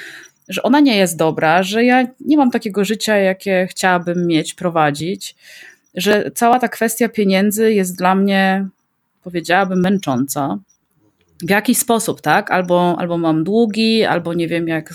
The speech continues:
tak zarobić dobre pieniądze, albo robię fajne rzeczy, ym, i tak, sprzedaję je za jakąś śmieszną cenę, albo mam klientów, którzy cały czas pytają, dlaczego tak drogo, a przecież to w ogóle nie jest drogo.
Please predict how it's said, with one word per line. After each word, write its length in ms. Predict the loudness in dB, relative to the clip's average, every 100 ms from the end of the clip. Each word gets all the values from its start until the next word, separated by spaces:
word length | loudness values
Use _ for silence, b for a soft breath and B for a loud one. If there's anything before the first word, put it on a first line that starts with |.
| -14
tak 280 | -10 -10 -12 -8
zarobić 640 | -2 -2 -2 -8 -10 -12 _ -4
dobre 300 | -2 0 -2
pieniądze, 760 | 0 0 2 2 2 2 0 -2 B B B B B B B -2
albo 680 | 0 0 2 4 4 4
robię 220 | 4 2 2
fajne 360 | 2 2 2
rzeczy, 400 | 2 0 0 0 4 4 4 0 -4 -8
ym, 920 | -8 -4 -2 -2 -4 -4 -6 -8 -12 _ _ -4
i 560 | -2 0 0 -2 -4 -6 -10 -2
tak, 320 | 0 0 -6
sprzedaję 460 | -8 -4 0 2 4
je 140 | 2
za 120 | 2
jakąś 440 | 2 0 -2 -4 -4
śmieszną 580 | -6 -4 -4 -4 -6 -4
cenę, 720 | -2 2 2 2 2 -2 -6 B B B B B
albo 240 | -2 0 0
mam 160 | 0 -2
klientów, 720 | -4 0 2 2 2 0 0
którzy 220 | -4 -6
cały 280 | -2 0 0
czas 180 | -2 -4
pytają, 480 | -6 0 2 2 0
dlaczego 360 | -2 -2 -4
tak 200 | -4 -4
drogo, 460 | 0 0 2 2 2
a 60 |
przecież 240 | 0 -6 -8
to 80 | -6
w 100 | -6
ogóle 280 | -2 0
nie 100 | 0
jest 220 | 0 -2 -4
drogo. 600 | -4 -2 -2 -2 -4